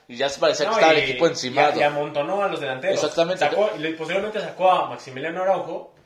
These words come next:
Speaker 2: que era el de los tan-, de los pocos que estaban generando peligro, que se animaba a ir al frente, que también se equivocó. Hubo una jugada donde tiene para tocar en,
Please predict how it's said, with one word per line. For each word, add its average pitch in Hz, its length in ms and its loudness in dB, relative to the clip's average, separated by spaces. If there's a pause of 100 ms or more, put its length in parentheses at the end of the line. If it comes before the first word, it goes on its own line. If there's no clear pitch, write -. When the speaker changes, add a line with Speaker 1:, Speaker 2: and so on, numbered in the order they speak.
(280)
Speaker 2:
que 156 120 0
era 180 200 6
el 143 140 -2
de 139 140 -4
los 131 280 -8
tan-, 208 320 0
de 151 60 -8
los 135 160 -6
pocos - 380 -2
que - 60 -14
estaban 147 280 -4
generando - 340 -6
peligro, 143 380 -10
que - 80 -18
se 123 120 -6
animaba 139 720 -2 (100)
a 139 100 -2
ir 151 80 2
al 143 80 4
frente, 156 420 -6
que 147 100 -8
también 151 260 -2
se - 60 -8
equivocó. 139 580 -6 (100)
Hubo 185 120 -2
una 220 180 -2
jugada 185 240 2
donde 170 180 0
tiene 185 200 -10
para 139 200 -2
tocar 156 260 -2
en, 147 240 -8